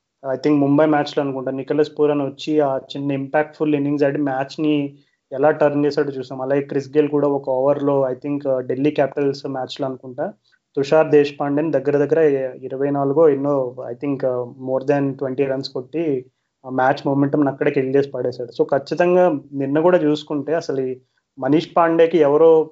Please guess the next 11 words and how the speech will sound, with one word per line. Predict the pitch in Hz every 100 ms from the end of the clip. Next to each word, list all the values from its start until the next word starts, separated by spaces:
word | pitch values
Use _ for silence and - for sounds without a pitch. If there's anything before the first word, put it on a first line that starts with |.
| _
"బాబు | 147 135 135 160 156
మ్యాచ్ | 139 147 -
పవర్ | 139 143 147
ప్లే | 156
వరకే | 156 147 160
ఉంది, | 151 143 156
సిక్స్ | 151 -
అవర్స్ | 147 151 151
తర్వాత | 147 151
మ్యాచ్ | 151 135 139
అయిపోతది, | 156 139 151 147 139 151 175